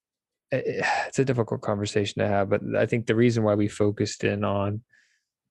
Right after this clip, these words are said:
what we talked about today is because this is the things that kind of we see firsthand. And not to say that things that are going on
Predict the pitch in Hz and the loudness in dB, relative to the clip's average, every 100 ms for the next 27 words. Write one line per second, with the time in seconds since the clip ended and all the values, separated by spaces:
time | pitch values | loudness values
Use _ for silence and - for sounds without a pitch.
0 | _ _ - 170 110 107 - 98 - 101 | _ _ -2 2 4 4 2 -2 0 -2
1 | 101 101 - 117 110 110 98 120 - 107 | 0 0 0 0 -2 -4 -4 -6 -6 -8
2 | 107 - 104 101 98 101 98 - - 107 | -8 -6 -4 -4 -2 -2 -2 -6 -6 -4
3 | 101 104 - _ 123 117 - 110 101 104 | -4 -6 -12 _ 0 0 -2 -6 -4 -6
4 | 98 - 107 - - - _ _ _ _ | -6 -6 -8 -8 -14 -20 _ _ _ _
5 | _ 139 101 101 101 101 104 - 117 113 | _ -4 0 0 0 0 -4 -2 0 0
6 | - 107 - 107 101 - - 151 131 117 | 0 0 2 2 2 -2 -6 -12 -4 -2
7 | 110 107 101 107 104 101 101 - _ - | 0 0 0 0 0 0 -4 -12 _ -14
8 | - - - - 104 101 98 101 | -14 -16 -14 -4 0 0 0 -4